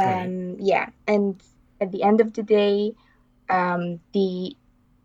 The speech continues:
Speaker 2: elongations of the words in
Speaker 1: Mm-hmm.
Speaker 2: general, um, comes down to adding intonation to what you wanna express. Um,
Speaker 1: Right.
Speaker 2: and we have researched that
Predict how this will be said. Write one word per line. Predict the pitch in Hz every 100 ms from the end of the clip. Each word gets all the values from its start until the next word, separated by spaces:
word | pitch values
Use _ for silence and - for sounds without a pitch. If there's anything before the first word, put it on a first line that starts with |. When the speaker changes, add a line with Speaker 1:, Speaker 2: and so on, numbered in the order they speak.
| _ _ _ _ -
Speaker 2:
elongations | 190 190 180 175 175 214 208
of | 190 175
the | 170
words | 165 175 247 - - - _ _ _
in | 202 190 170
Speaker 1:
Mm-hmm. | 170 190
Speaker 2:
general, | 220 262 339 - _ _ _ -
um, | 185 175 170 170 -
comes | - 214 214 -
down | 202 190 196
to | 190 - 180 180 175 - _ _ -
adding | 180 170 185 185 190
intonation | 185 - 175 165 - 196 202
to | 208 165
what | - 175
you | 170
wanna | 170 165 -
express. | - - - 170 220 - - _ _ _ _ _
Um, | 185 170 170
Speaker 1:
Right. | 170 170 - -
Speaker 2:
and | 185 180 170 - - -
we | 185 185 180 180 - _ _ _ _
have | - 185 170
researched | 180 180 196 180 - -
that | 175 165 - -